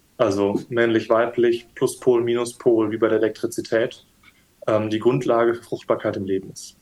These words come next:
Also letztendlich nur, wenn es diese Pole gibt und wenn diese Pole klar abgegrenzt und klar ausgebildet sind, ähm, hat das Leben quasi eine,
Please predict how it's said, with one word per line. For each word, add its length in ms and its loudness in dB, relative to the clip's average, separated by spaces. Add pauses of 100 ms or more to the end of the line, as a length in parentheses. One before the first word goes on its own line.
Also 200 -4
letztendlich 500 -4
nur, 180 0
wenn 120 0
es 100 -10
diese 240 -2
Pole 320 2
gibt 220 -4
und 80 -10
wenn 100 -4
diese 160 -6
Pole 320 0
klar 300 0
abgegrenzt 760 -4
und 100 -8
klar 300 -2
ausgebildet 580 -2
sind, 440 -4 (640)
ähm, 520 0
hat 140 -6
das 140 0
Leben 480 0 (200)
quasi 460 0
eine, 500 -2